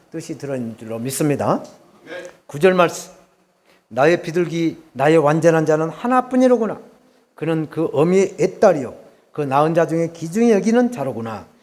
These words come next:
Speaker 1: 여자들아, 그를 보고 복된 자라 하고 왕후와 비빈들도 그를 칭찬한다." 말씀하세요. 이 구 절 말씀은 오늘 본문에 대한 결론적인 말씀이 있어요. 솔로몬 왕은 수많은 여인들 가운데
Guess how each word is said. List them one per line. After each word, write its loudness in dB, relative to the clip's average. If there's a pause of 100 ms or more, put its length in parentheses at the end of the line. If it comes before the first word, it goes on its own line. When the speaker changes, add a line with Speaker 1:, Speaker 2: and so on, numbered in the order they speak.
(160)
Speaker 1:
여자들아, 2
그를 -4
보고 2
복된 -4
자라 6
하고 0
왕후와 0
비빈들도 -6
그를 -4
칭찬한다." -4
말씀하세요. -14 (800)
이 -2
구 -8
절 6
말씀은 0
오늘 0
본문에 -2
대한 0 (220)
결론적인 2
말씀이 -4
있어요. -14 (540)
솔로몬 4
왕은 2
수많은 0
여인들 -2
가운데 0